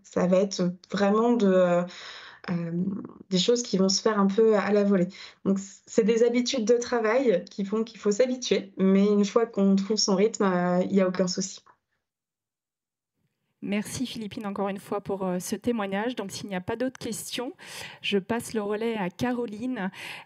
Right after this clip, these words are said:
Speaker 2: euh, pour un troisième et dernier témoignage avec, euh, donc une autre structure.
Speaker 1: Merci.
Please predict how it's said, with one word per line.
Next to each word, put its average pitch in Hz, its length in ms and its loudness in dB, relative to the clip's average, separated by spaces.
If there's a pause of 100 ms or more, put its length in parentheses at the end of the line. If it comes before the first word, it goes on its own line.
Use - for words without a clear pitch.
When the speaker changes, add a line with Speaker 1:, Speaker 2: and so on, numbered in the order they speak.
Speaker 2:
euh, 180 140 -2
pour 196 280 -4
un 180 360 -4 (160)
troisième 233 420 -4
et 196 80 -2
dernier 208 260 -2
témoignage 185 720 -6
avec, 175 320 -10
euh, - 60 -8 (180)
donc - 300 -12
une - 100 -10
autre - 300 -10
structure. - 560 -14 (1200)
Speaker 1:
Merci. - 280 -4